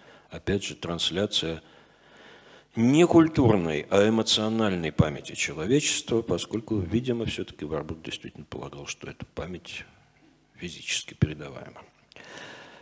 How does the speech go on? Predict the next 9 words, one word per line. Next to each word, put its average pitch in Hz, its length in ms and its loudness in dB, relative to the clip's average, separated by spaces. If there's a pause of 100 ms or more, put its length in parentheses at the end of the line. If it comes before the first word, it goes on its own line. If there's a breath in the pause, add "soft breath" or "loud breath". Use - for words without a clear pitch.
(140 loud breath)
Ну 156 200 4
и 170 40 4
вот 123 340 2 (320)
последнее, 71 800 -4
о 69 40 -8
чём 71 240 -10
я 71 100 -8
скажу 110 360 -4
сегодня. 78 640 -4